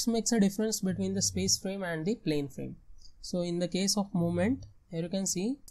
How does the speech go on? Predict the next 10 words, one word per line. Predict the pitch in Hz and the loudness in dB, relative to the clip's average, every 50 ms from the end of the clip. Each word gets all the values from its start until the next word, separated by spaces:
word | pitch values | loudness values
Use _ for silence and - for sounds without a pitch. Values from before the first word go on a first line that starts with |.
| - | -2
the | - 190 190 | 0 0 0
positive | 185 - 175 175 180 196 202 226 226 233 | 2 2 2 2 2 2 2 2 2 2
moments | 226 214 208 214 220 226 208 - | 0 0 0 -2 -2 -4 -2 0
are | 180 170 175 180 | 2 2 2 2
at | 180 180 185 190 - - - - - - - - | 2 0 0 -2 -6 -14 -18 -18 -18 -20 -4 4
mid | 175 165 175 202 247 285 - - - - - - - | 6 6 8 6 4 2 0 -8 -20 -20 -20 -6 -4
of | 175 175 165 | -4 -2 0
the | 170 190 | 2 2
space | - - 190 175 170 - | 2 2 0 0 0 0
frame | - - 180 214 262 269 | 0 0 -2 -2 -2 -4